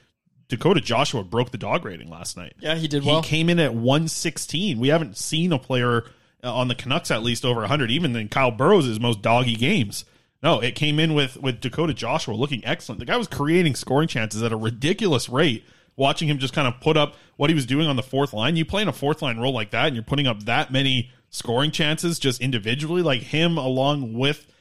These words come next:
Speaker 1: I think, Aman and Lazar, that fourth line really worked last night. So it's gonna be interesting to see,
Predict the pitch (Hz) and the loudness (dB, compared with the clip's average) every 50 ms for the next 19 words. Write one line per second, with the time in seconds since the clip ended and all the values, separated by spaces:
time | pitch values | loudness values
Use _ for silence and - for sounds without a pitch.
0 | _ _ - 127 131 135 123 117 123 127 135 139 135 117 101 120 143 147 135 123 | _ _ -4 -2 -2 -2 0 0 0 2 2 2 0 0 -2 -2 0 0 -2 -2
1 | 107 - - 131 151 143 120 117 - - _ _ _ - 123 131 131 - 156 165 | -2 -2 -2 0 2 2 2 0 -4 -8 _ _ _ -6 -4 -4 -2 -2 0 -2
2 | 170 - 165 165 160 143 123 107 104 127 156 165 156 131 120 127 156 175 - - | 0 0 0 0 0 0 0 0 0 2 4 4 4 4 4 4 2 2 0 -2
3 | 117 110 107 - - 123 123 123 - - 135 131 - - 151 180 180 147 147 180 | -4 -2 -2 -2 -2 -2 -2 -2 0 -2 -2 -2 -2 -2 -2 0 2 2 2 0
4 | - - 156 135 - - 139 123 117 - - - 147 165 156 139 | 0 0 -2 -2 -2 -4 -6 -6 -6 -6 -4 -2 0 0 0 -2